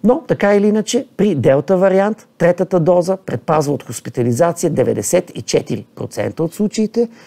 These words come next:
Вариант Омикрон, където по принцип хоспитализациите са по-редки, деветдесет процента предпазва от хоспитализация третата доза.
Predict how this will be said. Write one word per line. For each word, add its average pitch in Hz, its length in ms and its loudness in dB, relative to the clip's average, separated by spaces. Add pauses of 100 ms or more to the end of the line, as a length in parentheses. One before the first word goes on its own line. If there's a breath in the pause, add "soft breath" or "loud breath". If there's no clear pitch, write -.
(160 loud breath)
Вариант 156 540 2
Омикрон, 147 680 0
където 151 280 0
по 175 140 -4
принцип - 380 0
хоспитализациите 113 920 -4
са - 160 -10 (100)
по-редки, 185 580 0 (280 loud breath)
деветдесет 151 600 2
процента 175 580 -2 (180)
предпазва 139 580 -2
от 131 140 -8
хоспитализация 123 1040 -4 (380 loud breath)
третата 135 560 0
доза. 104 400 -2